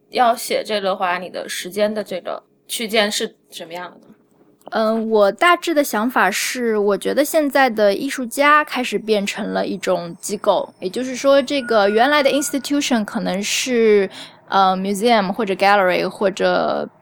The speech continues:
Speaker 2: 包括教育机构、学校、大学是 institution，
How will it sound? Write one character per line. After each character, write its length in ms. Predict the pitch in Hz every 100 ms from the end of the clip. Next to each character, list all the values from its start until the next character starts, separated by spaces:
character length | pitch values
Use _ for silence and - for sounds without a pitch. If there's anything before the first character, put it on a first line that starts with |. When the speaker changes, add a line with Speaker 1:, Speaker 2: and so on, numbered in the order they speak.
| _
Speaker 2:
包 160 | 202 202
括 300 | - 208 196
教 260 | 285 285
育 120 | 208
机 180 | 185 180
构、 180 | 180 147
学 200 | - 175
校、 400 | - 254 196 -
大 160 | 226 226
学 360 | - 170 180
是 240 | 220 - 190
institution， 680 | 190 - 165 202 175 175